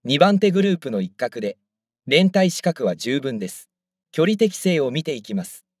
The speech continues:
指数がピークとなっているところを見ていくと、一走前は、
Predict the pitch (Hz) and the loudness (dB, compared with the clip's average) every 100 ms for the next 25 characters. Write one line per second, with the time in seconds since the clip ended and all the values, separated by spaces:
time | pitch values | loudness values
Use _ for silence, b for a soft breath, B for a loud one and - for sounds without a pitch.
0 | _ _ - - - 220 190 131 - 220 | _ _ -10 -6 0 2 2 0 0 -2
1 | 196 - 143 151 - 127 113 113 107 139 | -2 -2 -2 -2 -2 -4 -4 -4 -2 0
2 | 117 95 143 147 110 - 98 - _ _ | 0 -2 -4 -6 -8 -10 -12 -12 _ _
3 | _ - 139 - 202 196 185 143 107 92 | _ -8 -8 0 2 4 4 2 -2 -6